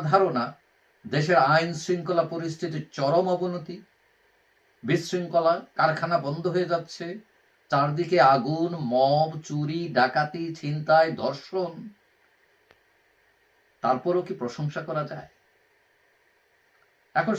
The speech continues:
শেখ হাসিনার কথা যদি ধরেন, শেখ হাসিনা কিন্তু অনেক উন্নয়ন করেছেন বাংলাদেশে, এটা অনেক বিরোধীরা বলেন, এটা সত্য, কিন্তু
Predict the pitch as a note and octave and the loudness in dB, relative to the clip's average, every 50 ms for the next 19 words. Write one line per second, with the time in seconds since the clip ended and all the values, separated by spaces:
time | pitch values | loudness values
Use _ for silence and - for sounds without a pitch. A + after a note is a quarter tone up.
0 | - - E3 F#3+ G#3 - G#3+ A3 G#3+ - A3+ A3 G#3+ A3 G#3+ A3 G#3+ G#3 G3+ G3 | 0 2 4 4 4 6 4 4 4 2 2 4 4 4 4 0 -2 -2 0 2
1 | G3 F#3+ F3+ D#3+ A2+ G2+ A2 A2 F#2 D#2 - - - - _ _ _ _ _ _ | 2 2 2 0 0 -2 -2 -2 -4 -6 -10 -14 -18 -20 _ _ _ _ _ _
2 | _ _ _ _ - D#3+ F3 F3+ F#3 - - - - G#3+ G#3+ A3 G#3+ G3+ G3 G3 | _ _ _ _ 0 2 2 2 2 0 -2 0 0 2 6 6 8 8 8 8
3 | G#3 G#3 G#3 - A3 F#3+ F3+ G3 F3 E3 E3+ G#3 A#3 A#3 A3+ G3 F#3 F3+ F3 D#3+ | 6 4 2 0 -4 -4 0 2 2 4 4 2 0 0 -2 -2 0 2 2 2
4 | D#3 D3 D3 D3 B2 A#2 G#2 - - G2 D2 D2 C#2+ - _ _ _ _ _ _ | 2 0 0 -2 -4 -4 -4 -6 -10 -12 -12 -12 -14 -16 _ _ _ _ _ _
5 | _ _ _ - B2+ C#3 C#3+ C3+ B2 A2 - F2+ - - - - - - _ _ | _ _ _ 0 2 2 2 0 -2 -4 -6 -10 -14 -18 -20 -20 -20 -20 _ _
6 | _ _ _ _ _ _ _ _ _ _ C#3 D3 D3 G3 F#3 F3+ F3+ F3+ F3+ - | _ _ _ _ _ _ _ _ _ _ -4 -2 2 4 6 8 8 6 4 2
7 | - - C#3+ D3 D#3+ D#3+ C3 B2 C3+ F3+ A3+ A#3 - G3+ F#3 D#3 C#3+ B2+ A2+ G2 | -2 0 0 2 2 0 0 -2 -2 0 0 2 4 4 4 4 4 0 -2 -4
8 | F#2+ F#2+ F#2 B2 B2 - F3 - - - - - _ - G3 - - _ _ _ | -4 -6 -8 -10 -8 -8 -8 -6 -6 -8 -8 -10 _ -20 -20 -20 -20 _ _ _
9 | _ _ _ _ _ _ _ _ _ _ _ _ _ - G3 G3+ A#3+ | _ _ _ _ _ _ _ _ _ _ _ _ _ -2 0 2 4